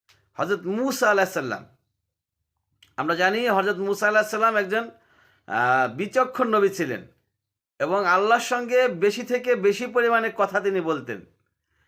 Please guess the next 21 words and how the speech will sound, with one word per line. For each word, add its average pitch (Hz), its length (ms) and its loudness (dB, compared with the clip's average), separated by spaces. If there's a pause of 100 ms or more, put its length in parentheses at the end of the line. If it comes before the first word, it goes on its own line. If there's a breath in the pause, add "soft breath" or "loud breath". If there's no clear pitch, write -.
(380)
তিনি 254 200 -4
একবার 220 300 2
আল্লাহকে 190 360 2
জিজ্ঞেস 165 360 -4
করলেন, 175 420 -2 (1080)
"জি 190 180 -2
আল্লাহ, 190 340 4
আপনি 202 240 -2
আমাকে 208 460 2
এমন 220 200 0
একটি 262 280 -2
জিকির 240 280 -6
শিখিয়ে 196 360 -2
দেন 120 220 -4 (1500)
যে 170 340 0
জিকিরটা 240 680 0
সবচেয়ে 233 460 -4
বেশি 214 220 0
পাওয়ারফুল, 139 560 0
অত্যন্ত 226 500 -2
পাওয়ারফুল, 156 640 0